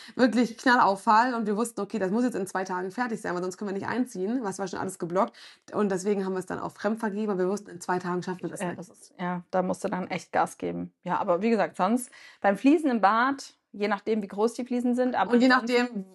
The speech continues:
Speaker 1: wo. Also wenn du halt eine Fliese verlegst und du hast da direkt, wo du immer hinguckst,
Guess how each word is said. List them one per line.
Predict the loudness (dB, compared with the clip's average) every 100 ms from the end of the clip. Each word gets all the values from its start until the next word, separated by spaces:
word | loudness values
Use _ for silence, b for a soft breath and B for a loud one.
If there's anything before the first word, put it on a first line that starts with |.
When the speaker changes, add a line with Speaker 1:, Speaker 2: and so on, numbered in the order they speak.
| -18 2
Speaker 1:
wo. | 6 8 8
Also | 6 4
wenn | 2
du |
halt | 4
eine | 2
Fliese | 4 4 4
verlegst | 2 0 -2 -2
und | -4
du | -4 -6
hast | -6 2
da | 2 4 4 4
direkt, | 2 0 0
wo | 0
du |
immer | 2 4
hinguckst, | 4 2 4 0 0